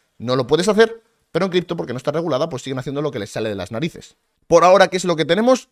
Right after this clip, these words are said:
Teniendo en cuenta esa barrera que hemos visto que justo se habría quitado en el último momento, una zona, una barrera en los cuarenta y nueve mil dólares bastante importante, que estaría acumulando gran liquidez en el apartado de spot.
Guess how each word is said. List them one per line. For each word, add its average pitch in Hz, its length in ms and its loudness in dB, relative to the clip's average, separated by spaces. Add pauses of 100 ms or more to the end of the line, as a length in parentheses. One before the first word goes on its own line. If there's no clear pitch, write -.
(140)
Teniendo 127 240 -4
en 131 60 -10
cuenta 131 240 -2
esa 131 180 -4
barrera 135 380 -2
que 151 80 -6
hemos 139 160 -6
visto 160 200 -6
que 110 100 -8
justo 180 280 -8
se 131 80 -4
habría 127 140 -6
quitado 131 240 -4
en 123 80 -6
el 120 100 -4
último 160 340 -2
momento, 175 440 -4 (360)
una 160 200 0
zona, 156 300 -2
una 156 180 -2
barrera 143 360 2
en 139 120 0
los 131 180 -4
cuarenta 135 540 0
y - 20 -2
nueve 127 220 -4
mil 185 200 -4
dólares 196 500 -2
bastante 175 680 -2
importante, 160 640 0 (240)
que - 80 -12
estaría 165 220 0
acumulando 165 760 0
gran 165 240 -2
liquidez 156 320 -2
en 160 80 -6
el 147 60 0
apartado 127 340 -4
de 113 40 -4
spot. - 260 -14